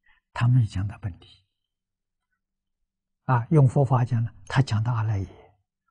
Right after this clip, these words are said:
没讲到自信。啊，阿赖耶被他发现了。啊，法相中所讲的这个宇宙啊，除了识之外，什么都没有。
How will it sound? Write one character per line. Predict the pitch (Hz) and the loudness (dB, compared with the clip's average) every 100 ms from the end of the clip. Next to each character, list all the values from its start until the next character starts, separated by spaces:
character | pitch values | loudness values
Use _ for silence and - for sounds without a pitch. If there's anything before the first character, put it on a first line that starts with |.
| _ | _
没 | 160 131 | 4 4
讲 | - 107 | 2 -2
到 | 113 | -4
自 | - | -4
信。 | 110 - 175 - _ _ _ _ _ _ _ _ _ _ _ _ _ - | -6 -6 -10 -12 _ _ _ _ _ _ _ _ _ _ _ _ _ -6
啊， | 117 - - | -6 -6 -2
阿 | 156 | 4
赖 | 143 | 4
耶 | 117 | 4
被 | 101 123 | 2 -4
他 | - | -4
发 | - 113 | -10 -12
现 | - - | -12 -14
了。 | _ _ _ _ _ _ _ _ _ _ _ _ _ _ _ _ _ _ _ _ | _ _ _ _ _ _ _ _ _ _ _ _ _ _ _ _ _ _ _ _
啊， | - 98 - _ _ - - | -12 -12 -12 _ _ -4 4
法 | 127 135 208 | 6 8 8
相 | - 311 277 185 | 6 6 6 6
中 | 156 160 | 6 4
所 | 147 143 | 2 2
讲 | 135 123 - | 0 0 -6
的 | - _ _ _ _ _ _ | -20 _ _ _ _ _ _
这 | - | 2
个 | 139 | 2
宇 | 120 104 | 2 -2
宙 | 101 131 | -2 -2
啊， | 104 - _ _ _ - _ _ _ _ _ _ _ _ _ | -2 -10 _ _ _ -20 _ _ _ _ _ _ _ _ _
除 | - - 190 | -4 4 6
了 | 165 | 6
识 | 139 - 202 | 4 4 2
之 | 135 | 2
外， | 156 147 - - | -2 -2 -6 -10
什 | - 117 | 0 2
么 | |
都 | 143 | 2
没 | 113 - | -2 -10
有。 | - | -20